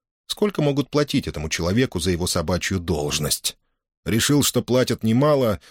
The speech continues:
если он так старается. «Этот гололобый азиат послужит так три-четыре годка.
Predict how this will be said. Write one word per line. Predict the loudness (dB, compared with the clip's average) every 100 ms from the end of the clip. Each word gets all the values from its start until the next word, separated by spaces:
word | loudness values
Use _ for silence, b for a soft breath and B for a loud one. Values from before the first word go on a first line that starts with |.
| b
если | -4 -2
он | -2 0
так | -2
старается. | 0 0 0 0 -2 -2 -2 -2 -6 _ _ _ _ _
«Этот | -4 -2 -4
гололобый | -2 2 4 4 4 4
азиат | 2 2 2 4 2 -4 -14 -4
послужит | -2 2 2 2 0
так | 0 -2
три-четыре | 0 0 0 0 0 2
годка. | 0 -2 -2 0 0